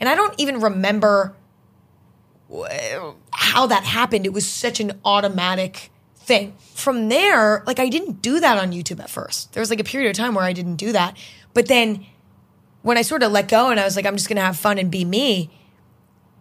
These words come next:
my dad gave me the advice. He was like, "You should treat your YouTube channel how you treated those videos that you used to make with your friends." And I was like, "Oh," something clicked. And then I was like,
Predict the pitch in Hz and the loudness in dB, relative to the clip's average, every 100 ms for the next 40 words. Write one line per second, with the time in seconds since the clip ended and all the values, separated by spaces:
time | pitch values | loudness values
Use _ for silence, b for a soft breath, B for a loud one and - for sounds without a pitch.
0 | _ _ _ _ _ _ _ _ _ _ | _ _ _ _ _ _ _ _ _ _
1 | _ _ _ _ _ - 240 233 240 262 | _ _ _ _ _ 0 0 4 4 4
2 | 247 - _ _ 196 175 240 220 220 196 | 2 -6 _ _ -6 2 2 4 0 -2
3 | 190 185 196 - - 190 180 185 190 208 | 0 2 2 0 -4 -4 -2 -2 -2 -2
4 | 269 - 220 - - _ _ _ _ _ | 0 0 -4 -6 -16 _ _ _ _ _
5 | _ _ _ _ _ _ _ _ - 330 | _ _ _ _ _ _ _ _ -4 0
6 | 381 311 254 262 269 214 233 208 190 190 | 0 0 0 -2 -2 0 2 2 2 -2
7 | 190 - _ _ - 247 247 214 - 285 | -6 -16 _ _ -4 0 0 0 -2 0
8 | 269 220 226 190 214 214 190 196 190 190 | 2 2 0 2 0 2 0 -2 -4 -6
9 | 196 180 175 180 156 233 - - - - | -6 -6 -6 -8 -2 -2 -2 -6 -8 -10
10 | _ _ _ _ _ _ _ _ _ _ | _ _ _ _ _ _ _ _ _ _
11 | _ - 220 208 208 196 190 - 285 190 | _ -4 0 0 2 0 -2 -6 -6 -6
12 | - _ _ _ _ - 226 208 185 - | -12 _ _ _ _ -6 -2 -2 -4 0
13 | 294 226 214 196 190 185 185 175 170 | 2 2 -2 -2 -2 -2 -2 -2 -4